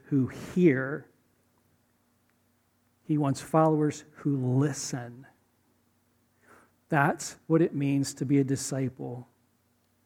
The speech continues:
to be growing, to be growing in every way more like Christ. That's why Jesus was constantly challenging the curious, the crowd, those believers who thought, "Well, I agree with what he's saying, I assent to it."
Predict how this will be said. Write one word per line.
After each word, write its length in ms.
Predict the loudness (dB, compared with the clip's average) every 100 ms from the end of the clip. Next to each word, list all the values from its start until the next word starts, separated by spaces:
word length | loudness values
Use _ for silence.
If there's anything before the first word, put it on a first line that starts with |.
| -8
to 100 | -2
be 140 | 0
growing, 720 | -2 -4 0 0 0 -4 -10 -18 _ _
to 80 | -8
be 120 | -6
growing 520 | -2 -2 0 0 -2 -2
in 320 | 0 2 0 -2
every 320 | -4 0 2
way 360 | 2 0 0 -2 -6
more 260 | -4 -2
like 280 | -4 -4 -8
Christ. 540 | -10 -8 -8 -12 -18 _ _ -20 -20 -14 -2
That's 300 | 0 2 4
why 180 | 4
Jesus 580 | 4 4 4 4 2 0
was 160 | -2 -2
constantly 800 | -8 0 2 2 0 -2 0 -2
challenging 880 | -2 -8 -2 0 2 2 0 -2 -4
the 100 | -8
curious, 920 | -12 -6 -2 0 -2 -4 -12 -16 -18 _ _
the 80 | -12
crowd, 640 | -12 -2 2 2 0 -6 -12 _ _ _ _ _ _ _ _ _
those 260 | 6 8 8
believers 680 | 6 8 8 6 4 0 4
who 120 | 4
thought, 400 | 4 4 4 2
"Well, 220 | 2 4
I 80 | 4
agree 340 | 4 4 4
with 200 | 4 2
what 120 | 2
he's 140 | 2 0
saying, 400 | 0 2 4 4
I 100 | 2
assent 480 | 0 0 0 0 0
to 180 | 0 0
it." 160 | -2